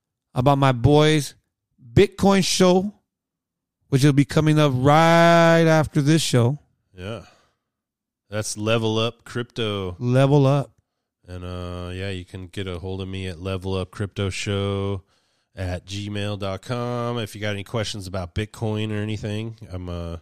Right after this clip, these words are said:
Speaker 2: trying to get people into Bitcoin. So
Speaker 1: Anchor F M pod-, podcast app in front of your phone. Click on to your favorite app store. Click on to the F M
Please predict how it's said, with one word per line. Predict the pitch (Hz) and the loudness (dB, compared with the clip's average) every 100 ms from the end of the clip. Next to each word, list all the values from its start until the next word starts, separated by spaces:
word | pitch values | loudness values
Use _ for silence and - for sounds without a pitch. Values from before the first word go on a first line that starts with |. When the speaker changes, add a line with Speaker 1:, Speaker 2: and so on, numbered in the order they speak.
| _ _ _ _ _ _ _ _ | _ _ _ _ _ _ _ _
Speaker 2:
trying | - 92 | -10 -10
to | 87 | -8
get | 87 | -8
people | - 92 85 | -8 -6 -8
into | 87 82 | -8 -4
Bitcoin. | 92 - 78 71 | -6 -6 -14 -14
So | - 76 139 | -16 -2 2
Speaker 1:
Anchor | 151 160 180 180 180 - 143 | 4 6 6 6 6 4 4
F | 165 - | 4 4
M | 170 170 165 | 4 4 4
pod-, | - 156 165 - _ - - _ _ _ - | 4 6 6 2 _ -20 -20 _ _ _ 2
podcast | 160 156 - 175 175 - - - _ _ _ _ _ _ - | 4 4 4 4 4 2 -6 -16 _ _ _ _ _ _ 0
app | 160 - - - _ _ _ _ _ _ _ - | 0 2 -2 -2 _ _ _ _ _ _ _ -2
in | 143 | 0
front | - 156 156 | 4 4 6
of | |
your | 151 | 4
phone. | - 170 170 185 190 190 _ _ | 2 4 6 4 2 -4 _ _
Click | - 160 - | 0 2 4
on | 160 160 151 | 4 4 2
to | 151 | 4
your | 143 | 4
favorite | - 156 156 143 | 6 4 4 4
app | 165 160 | 2 2
store. | - 185 185 180 - _ _ _ _ _ _ _ - | 2 6 6 4 -2 _ _ _ _ _ _ _ 0
Click | 165 139 | 0 4
on | 156 151 | 4 4
to | 156 | 4
the | 135 - | 2 4
F | 151 - | 2 4
M | 170 175 175 175 | 2 2 0 -8